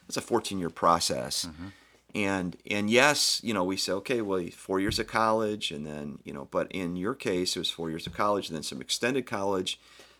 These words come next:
Speaker 1: then a, then a process of, of, you know,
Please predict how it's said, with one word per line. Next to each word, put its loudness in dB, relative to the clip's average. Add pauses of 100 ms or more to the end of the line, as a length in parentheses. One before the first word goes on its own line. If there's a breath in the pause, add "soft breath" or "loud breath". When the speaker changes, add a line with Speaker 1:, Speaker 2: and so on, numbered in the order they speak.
Speaker 1:
then 2
a, 0
then -4
a 0
process 4
of, 0
of, -2
you -6
know, -6